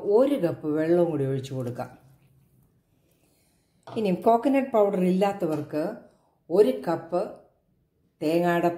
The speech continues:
പാൽ, ഒന്നാം പാൽ തന്നെ ഒഴിച്ചു കൊടുക്കണം. ഇത് നമുക്ക് നല്ലതുപോലെ ഒന്ന് അടിച്ചുകൊണ്ട് വരാം. എല്ലാം കൂടെ നന്നായിട്ട് നമ്മൾ അടിച്ചെടുത്തു. നമുക്കിത്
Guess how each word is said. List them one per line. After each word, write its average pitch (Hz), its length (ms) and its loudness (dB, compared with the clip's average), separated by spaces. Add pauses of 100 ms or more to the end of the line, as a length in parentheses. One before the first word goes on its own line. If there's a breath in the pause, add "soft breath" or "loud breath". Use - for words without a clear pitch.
പാൽ, 165 220 0 (160)
ഒന്നാം 190 360 0
പാൽ 151 160 -2 (120)
തന്നെ 151 240 -2
ഒഴിച്ചു 139 280 -4
കൊടുക്കണം. 127 340 -6 (140)
ഇത് 185 80 2 (100)
നമുക്ക് 165 300 -2
നല്ലതുപോലെ 156 540 -2
ഒന്ന് 147 140 -2
അടിച്ചുകൊണ്ട് 139 420 -2
വരാം. 123 220 -6 (1120)
എല്ലാം 202 320 4
കൂടെ 165 120 2 (120)
നന്നായിട്ട് 160 540 0 (100)
നമ്മൾ 156 160 -2 (340)
അടിച്ചെടുത്തു. 156 560 -2 (920 loud breath)
നമുക്കിത് 196 400 2